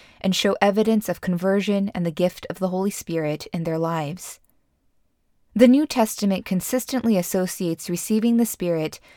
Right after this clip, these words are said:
with repentance, conversion, and baptism. The conversions of Paul, the Samaritans, Cornelius and his household, and other Gentile believers were unique.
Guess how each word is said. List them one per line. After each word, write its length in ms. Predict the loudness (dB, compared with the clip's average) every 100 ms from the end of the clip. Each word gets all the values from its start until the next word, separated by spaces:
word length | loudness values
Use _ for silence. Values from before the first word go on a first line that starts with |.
| -6
with 120 | -4
repentance, 760 | -2 -4 -2 -2 -2 -2 -4 -12 _ _ -10
conversion, 760 | -4 0 2 2 0 -2 -4 -8 _ -2
and 120 | 2
baptism. 640 | 2 2 -2 -4 -4 -10 -14 _ _ _ _ _ _ _ _ _ _ _ -2
The 100 | 0
conversions 580 | 4 4 4 4 2 0
of 140 | 0
Paul, 480 | 0 0 0 0 -4 _ _ _
the 80 | -4
Samaritans, 840 | 0 2 4 2 0 -2 -2 -4 -8 _ -12
Cornelius 680 | 0 4 4 4 4 2 2
and 80 | 0
his 140 | 0
household, 560 | -2 -6 -4 -4 -4 -6 _ _ _ 2
and 120 | 4
other 180 | 4 2
Gentile 500 | 2 0 2 0 0
believers 720 | 0 -2 -2 -2 -2 -6 -12 _ -4
were 80 |
unique. 640 | 0 2 4 4 2 -12